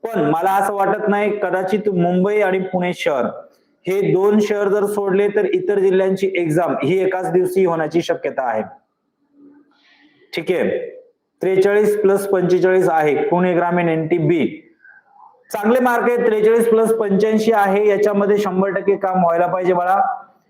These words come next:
एनटीबी मध्ये सुद्धा फक्त लेखीला नव्वद प्लस कसं जाता येईल आणि ग्राउंड मध्ये आणखी दोन मार्क कसे वाढवता येईल या,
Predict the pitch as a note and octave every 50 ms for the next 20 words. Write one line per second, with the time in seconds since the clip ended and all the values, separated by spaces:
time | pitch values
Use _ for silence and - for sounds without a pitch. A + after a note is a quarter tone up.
0 | - D#3 D#3+ D#3+ D#3 F#3 F3 E3 F#3 F#3 F3+ F3+ F3 E3+ F#3+ F3+ - F3+ E3 D#3+
1 | F3 F3+ F#3+ F#3 - - - - - - - - - F3 E3+ F3+ - - G#3+ G#3+
2 | A3 A3 - E3+ E3+ E3+ E3+ F3+ F3+ F3+ F3+ G3 F#3+ G3 F#3+ F#3+ F#3 F3+ E3+ F3
3 | F#3+ F#3+ F#3+ F#3+ F#3+ G3 F#3 - - F3 D#3+ F#3+ F#3+ F#3 F3 E3+ E3+ G3 G#3 G3+
4 | F3+ - G3+ - - - _ _ _ _ _ _ _ _ _ _ _ _ _ _
5 | _ - C#3+ D3 E3 D3+ C3 D3 D#3 E3+ F3+ F#3 F#3 F#3 F3+ F#3+ - - D#3+ E3+
6 | E3 - G#3 F#3 E3 F#3 F#3+ F#3 F#3 G3 F#3 F#3 F#3+ F3 - F3+ E3 - F#3+ G3
7 | F#3+ F#3+ F#3+ F#3+ F#3+ G3 G3+ G3 E3+ B2+ - - - - - - _ _ - C#3+
8 | E3 F3 F#3+ G3 G3 G3 E3